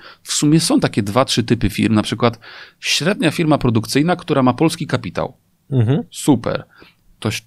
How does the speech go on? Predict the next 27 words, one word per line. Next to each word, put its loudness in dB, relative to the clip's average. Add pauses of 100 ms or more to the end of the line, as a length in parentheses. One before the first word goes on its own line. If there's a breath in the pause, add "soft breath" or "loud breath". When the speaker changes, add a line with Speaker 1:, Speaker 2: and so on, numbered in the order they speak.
Speaker 1:
bardzo 0
często -4
i -10
fajnie -2
u 0
nas -2
kupuje, 0
albo 2
na 4
przykład -2 (400 loud breath)
dwu-, 2
trzy-, 4
czteroosobowe 2
małe 4
firmy 2
u -2
nas -2 (380)
kupują 4
idealnie. -2 (800 soft breath)
Pięknie. 2 (120)
Z -16
tego -2
wszyscy 0
właśnie -2
wyciągnęliśmy 0 (380 loud breath)
esencję, 0 (400)
gdzie 2